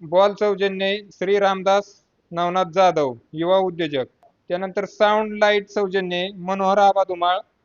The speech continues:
आदर्श शिक्षक श्री प्रकाश बापू जाधव, श्रावणी स्नॅक्स सेंटर. नियम व अटी. क्रिकेटचे सामने तीन दिवसीय राहतील. एका संघात आठ खेळाडू राहतील.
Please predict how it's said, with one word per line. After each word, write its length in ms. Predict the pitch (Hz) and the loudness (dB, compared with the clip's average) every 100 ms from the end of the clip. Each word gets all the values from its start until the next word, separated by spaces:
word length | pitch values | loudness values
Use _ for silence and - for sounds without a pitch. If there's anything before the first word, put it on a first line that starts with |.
| _ | _
आदर्श 400 | 160 175 196 196 | -2 0 0 -2
शिक्षक 460 | 208 196 - 180 190 - _ _ _ _ _ _ _ | -6 -6 -6 -2 0 -2 _ _ _ _ _ _ _
श्री 320 | - 180 202 | -6 -2 -2
प्रकाश 540 | 214 - 202 202 214 190 | -4 -2 -2 2 0 0
बापू 500 | 190 185 - 196 220 - _ _ - | -2 -2 -2 -4 -4 -10 _ _ -6
जाधव, 400 | 156 185 185 156 113 _ _ _ _ _ | 0 2 4 2 0 _ _ _ _ _
श्रावणी 420 | - 185 196 208 | 0 2 2 0
स्नॅक्स 340 | 208 202 202 - | -6 -4 -4 -4
सेंटर. 400 | 190 170 147 120 - _ _ _ _ _ - | -8 -2 -4 -4 -12 _ _ _ _ _ -10
नियम 340 | 165 185 202 | -6 -4 -2
व 140 | 196 196 | 0 2
अटी. 400 | 185 165 131 113 _ _ _ | 0 -2 -10 -14 _ _ _
क्रिकेटचे 540 | 175 185 202 196 226 208 | -10 -4 -4 -2 -2 -2
सामने 500 | 214 196 190 190 214 _ _ _ | -2 -2 -2 -2 -4 _ _ _
तीन 240 | 202 208 208 | -2 -2 0
दिवसीय 440 | 208 185 202 196 | -2 -2 0 2
राहतील. 400 | 202 196 170 139 113 _ _ _ _ _ _ _ _ | 2 0 -4 -8 -10 _ _ _ _ _ _ _ _
एका 320 | 165 180 214 208 | -6 -4 -2 -2
संघात 400 | 208 190 190 202 _ - | -4 0 2 2 _ -4
आठ 300 | 165 196 - | 0 0 0
खेळाडू 360 | 185 185 190 | 0 2 2
राहतील. 440 | 196 180 165 139 | 2 0 -2 -10